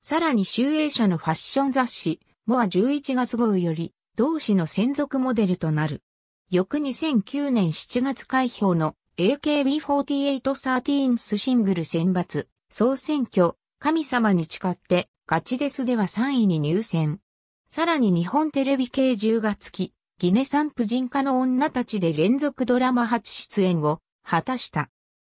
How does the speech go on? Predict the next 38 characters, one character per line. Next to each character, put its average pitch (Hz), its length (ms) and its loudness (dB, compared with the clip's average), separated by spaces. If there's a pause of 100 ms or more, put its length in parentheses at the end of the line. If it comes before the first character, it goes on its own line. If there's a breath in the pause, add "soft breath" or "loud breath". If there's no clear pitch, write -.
(160)
二 196 100 2
千 330 340 0
十 277 280 0
年 190 240 2
六 160 240 0
月 254 260 -4
開 269 220 0
票 196 260 0
の、 160 220 0 (220)
エ 180 100 2
ー 285 100 2
ケ 294 220 0
ー - 20 2
ビ 269 140 2
ー - 20 -2
フ 285 180 -2
ォ 285 40 2
ー - 20 0
テ 285 100 -4
ィ 277 120 0
ー 285 40 2
エ 277 60 0
イ 254 80 -6
ト 277 100 -2
セ 277 160 0
ブ 294 160 -2
ン 285 60 -4
テ 285 100 -2
ィ 277 160 2
ー 254 60 2
ン 240 40 0
ス - 200 -4
シ 254 160 0
ン 240 80 4
グ 196 120 2
ル 170 120 -2
選 170 260 0
抜、 175 360 -2